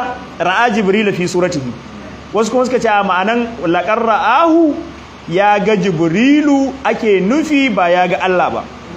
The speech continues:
To, maganan ganin Allah ga manzo Allah sallallahu alaihi wasallama maganganu ne da aka yi ta yi. Wasu suna korewa, suna tabbatarwa.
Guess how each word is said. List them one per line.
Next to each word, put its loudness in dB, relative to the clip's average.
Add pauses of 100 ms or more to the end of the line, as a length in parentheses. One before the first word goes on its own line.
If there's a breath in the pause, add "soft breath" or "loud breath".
(2500)
To, -2 (720)
maganan 0
ganin -2 (800)
Allah 0 (320)
ga -2
manzo -2
Allah 0
sallallahu 0
alaihi -2
wasallama -2 (1300)
maganganu 0
ne 0
da 0
aka -4
yi -2
ta -4
yi. -2 (1800)
Wasu -2
suna 0
korewa, 2
suna -4
tabbatarwa. -4